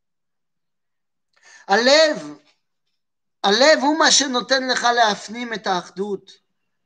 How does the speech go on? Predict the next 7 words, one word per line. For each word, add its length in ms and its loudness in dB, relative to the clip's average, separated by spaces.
בלב 460 6
מתבצע 480 2
האהבה, 840 2
לא 200 -2
בשכל. 600 -6
בוודאי 500 2
שבשכל 840 -2